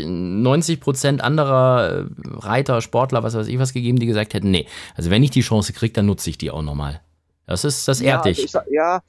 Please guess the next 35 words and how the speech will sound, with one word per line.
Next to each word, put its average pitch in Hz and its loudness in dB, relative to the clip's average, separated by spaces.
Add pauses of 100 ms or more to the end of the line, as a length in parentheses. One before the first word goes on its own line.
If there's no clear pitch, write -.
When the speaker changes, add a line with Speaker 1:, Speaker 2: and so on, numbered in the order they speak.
(280)
Speaker 2:
ja, 156 0
ich 160 -6
sag 156 -2
mal, 165 -2
die, 143 -6
die 139 -6
Ehrlichkeit 139 -4
hat 147 -6
mich 156 -8
eigentlich 139 -4
sehr, 147 0
sehr 135 -2
weit 131 -4
gebracht. - -8
Und 135 -4
ich 117 -12
glaub, 139 -2
alle 120 0 (120)
Tra-, 107 -4 (220)
Trainer, 139 -2 (380)
die 131 0
mich 135 -2
immer 170 0
wieder 143 0
gern 135 0
draufgesetzt 127 -2
haben, 131 -2 (120)
äh, 131 0
Herr 135 0
Löwe, 131 0 (240)
Herr 123 0
Ostmann, 127 -2 (440)
äh, - -14 (840)
Herr 147 -2
Hausstein 127 0